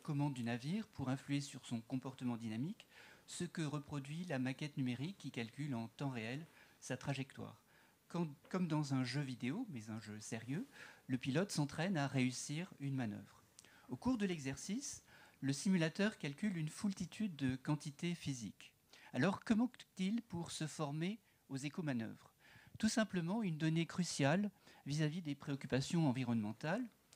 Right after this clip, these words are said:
les consommations de combustible. L'objectif du défi était de combler ce manque et d'apporter un retour d'information à l'écran. Autrement dit, d'ajouter au tableau de bord des instruments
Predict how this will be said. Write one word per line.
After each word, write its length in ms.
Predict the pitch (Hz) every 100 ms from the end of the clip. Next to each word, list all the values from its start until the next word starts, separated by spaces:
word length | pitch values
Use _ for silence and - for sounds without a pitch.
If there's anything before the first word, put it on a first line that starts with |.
| - - -
les 160 | 131 170
consommations 640 | 170 - 131 131 - 180
de 260 | 185 123 127 -
combustible. 600 | - 147 123 - 104 - - - _ _ _ _ _ - - - - - -
L'objectif 500 | 123 139 160 - 254
du 120 | 185
défi 500 | 156 156 - 240 277 269
était 320 | 156 - 202
de 140 | 135
combler 420 | 143 196 202 175
ce 140 | 214 -
manque 480 | 120 139 240 - - - - -
et 80 | 123
d'apporter 560 | 175 185 175 - 220
un 100 | 165
retour 400 | 135 139 147 214
d'information 640 | 160 156 151 123 135 175
à 40 | 151
l'écran. 360 | 135 - - - - - - -
Autrement 320 | - 139 120 117
dit, 160 | 147
d'ajouter 380 | 180 135 139 -
au 60 | 165
tableau 280 | 143 117
de 60 | 113
bord 260 | 127 175 214
des 240 | 135 127
instruments 540 | 175 - 139 110 123